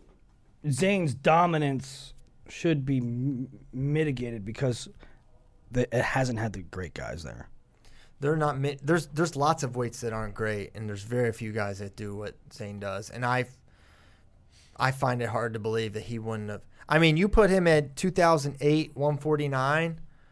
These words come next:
Speaker 2: with the, the Metcalf, Schlater, Bubba, Darian
Speaker 1: Burrow.
Speaker 2: Caldwell, Burrows.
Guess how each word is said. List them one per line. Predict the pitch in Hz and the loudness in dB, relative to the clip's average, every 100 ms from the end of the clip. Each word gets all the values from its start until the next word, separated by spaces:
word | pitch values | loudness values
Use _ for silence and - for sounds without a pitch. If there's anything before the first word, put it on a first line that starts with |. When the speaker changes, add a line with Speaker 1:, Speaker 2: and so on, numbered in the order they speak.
| _ - _ - - | _ -20 _ -20 -14
Speaker 2:
with | 127 120 113 - 117 | -4 0 0 -4 -6
the, | 113 107 101 - 117 | -4 -4 -6 -14 -10
the | 113 | -6
Metcalf, | 110 117 120 117 110 107 | -2 -4 -2 -2 -2 -4
Schlater, | - 110 110 110 110 107 107 104 101 - - | -8 -4 -4 -4 -4 -4 -4 -6 -10 -16 -10
Bubba, | 120 113 110 110 104 104 107 - | -6 -4 -4 -4 -4 -6 -8 -4
Darian | 120 110 110 | -2 -2 -2
Speaker 1:
Burrow. | 113 110 | -2 -2
Speaker 2:
Caldwell, | 113 110 110 107 107 104 | -2 -4 -4 -4 -4 -6
Burrows. | 104 113 117 110 107 110 104 | -4 -2 -2 -4 -6 -10 -12